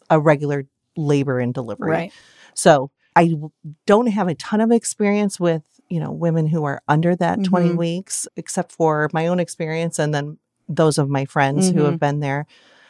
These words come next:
Speaker 1: and done that. So over twenty weeks, that's, it, it is definitely difficult. Much
Speaker 2: Feels like a real birth.
Speaker 1: Yes.
Speaker 2: Mm-hmm.
Speaker 1: You know,
Speaker 2: I mean, it
Speaker 1: I mean, I
Speaker 2: is.
Speaker 1: don't wanna
Speaker 2: Right.
Speaker 1: say that.
Speaker 2: Right.
Speaker 1: You know, you don't
Speaker 2: Right.
Speaker 1: wanna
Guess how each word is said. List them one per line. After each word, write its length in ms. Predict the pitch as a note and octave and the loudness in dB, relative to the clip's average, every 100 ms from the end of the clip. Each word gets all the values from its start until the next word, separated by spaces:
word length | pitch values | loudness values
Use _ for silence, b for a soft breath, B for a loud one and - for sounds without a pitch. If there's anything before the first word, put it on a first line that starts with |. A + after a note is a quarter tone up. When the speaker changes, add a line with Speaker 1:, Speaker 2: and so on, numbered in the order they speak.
| b - - | b -16 -6
Speaker 1:
and 180 | D#3 D3 | -6 -4
done 220 | C#3 D#3 | -6 -6
that. 340 | D#3 D#3 - | -6 -6 -8
So 400 | - E3+ D3+ D3 _ b b b b b b b b b - | -4 0 0 -2 _ b b b b b b b b b -2
over 240 | A#3+ B3+ | 0 0
twenty 300 | A#3 B3 A#3 | -2 0 2
weeks, 400 | A3 A3+ B3 - | 2 0 -2 -8
that's, 400 | - G#3 G3+ - - - | 2 2 2 -6 -14 -8
it, 180 | F3 - | -8 -2
it 180 | F#3+ E3+ | 0 2
is 320 | E3 D3+ F3+ - | 2 -2 -12 -10
definitely 460 | E3 D3+ F3 - D3+ | -2 0 -2 -6 -6
difficult. 720 | D3 D3+ D#3+ E3 D#3+ F#3+ - - _ | -4 -4 -4 -4 -4 -6 -12 -20 _
Much 440 | E3 E3+ F3+ - - _ _ _ _ _ - | -6 -6 -6 -10 -16 _ _ _ _ _ -12
Speaker 2:
Feels 240 | - F3+ E3 | -2 0 0
like 140 | E3 | -2
a 60 | E3 | -2
real 180 | D#3 | -2
birth. 280 | D#3 E3 D#3+ - | -4 -6 -6 -2
Speaker 1:
Yes. 480 | A#3 F#3+ E3+ - F#3 | 2 2 2 -4 -2
Speaker 2:
Mm-hmm. 280 | F3+ F3 A#3 | 0 0 2
Speaker 1:
You 120 | A3+ | 2
know, 140 | G3 | 4
Speaker 2:
I 40 | F3+ | 2
mean, 140 | F3+ | 2
it 80 | D#3+ | 0
Speaker 1:
I 40 | |
mean, 140 | A3+ B3+ | 2 2
I 60 | |
Speaker 2:
is. 40 | A#3+ | 2
Speaker 1:
don't 80 | A#3 | 2
wanna 140 | A3 | 0
Speaker 2:
Right. 120 | G#3 | 0
Speaker 1:
say 180 | G3+ E3 | 0 2
that. 260 | C3+ A2+ F3+ | 2 0 2
Speaker 2:
Right. 140 | E3 | 2
Speaker 1:
You 60 | F#3+ | 2
know, 240 | F3+ F3 | 2 0
you 160 | F3+ F#3 | -2 2
don't 200 | E3+ E3+ | 2 2
Speaker 2:
Right. 200 | E3 - | 0 -2
Speaker 1:
wanna 140 | G#2 | -8